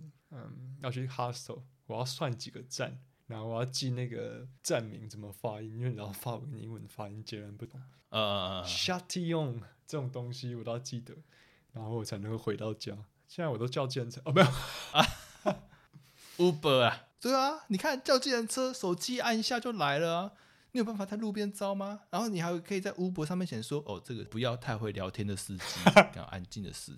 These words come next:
Speaker 2: 机。”你感受不到这个人情味嘛，对不对？
Speaker 1: 没有文化啊，还坐什么 taxi？<laughs> 但是现在用走的啊，当 flaneur 嘛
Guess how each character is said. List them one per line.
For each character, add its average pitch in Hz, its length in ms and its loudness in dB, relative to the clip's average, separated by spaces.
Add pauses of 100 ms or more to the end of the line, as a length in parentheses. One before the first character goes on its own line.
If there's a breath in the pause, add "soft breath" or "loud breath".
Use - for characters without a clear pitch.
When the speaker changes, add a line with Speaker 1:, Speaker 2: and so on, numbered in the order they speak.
Speaker 2:
机。” 147 100 -6 (560 loud breath)
你 - 80 0
感 - 180 4
受 254 160 2
不 214 140 -6
到 247 160 0
这 226 100 -2
个 226 100 -6
人 185 200 2
情 196 320 4
味 208 160 8
嘛， 147 260 4
对 196 120 0
不 202 40 2
对？ 185 360 4
Speaker 1:
没 269 160 0
有 269 80 8
文 202 240 8
化 254 400 12
啊， 247 280 0
还 196 160 2
坐 254 220 6
什 196 80 2
么 180 120 8
taxi？ 180 680 2 (180 loud breath)
<laughs> - 180 -20
但 311 160 4
是 294 80 2
现 370 220 10
在 302 80 12
用 285 160 10
走 147 420 12
的 175 140 10
啊， 208 240 6 (180)
当 277 160 6
flaneur 190 720 8
嘛 131 260 0